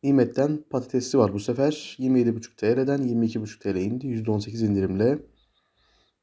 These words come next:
Bebelak'tan devam sütü var. Dört yüz gram. Yüz on dokuz doksandan doksan dört doksana indi. Yüzde yirmi bir indirimle.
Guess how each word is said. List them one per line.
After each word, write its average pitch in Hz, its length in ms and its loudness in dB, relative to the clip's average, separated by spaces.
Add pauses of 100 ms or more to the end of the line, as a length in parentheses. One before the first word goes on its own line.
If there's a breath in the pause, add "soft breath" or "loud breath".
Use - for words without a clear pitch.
Bebelak'tan 131 680 4
devam 120 260 2
sütü - 240 -12
var. 117 220 0
Dört 113 200 2
yüz 127 140 -10
gram. 139 280 2 (680 soft breath)
Yüz 127 140 2
on 156 160 6
dokuz 110 240 0
doksandan 110 640 -2
doksan 131 360 0
dört 151 180 0
doksana 98 300 -4
indi. 127 480 2
Yüzde 113 280 0
yirmi 98 200 0
bir 131 100 2
indirimle. 104 680 2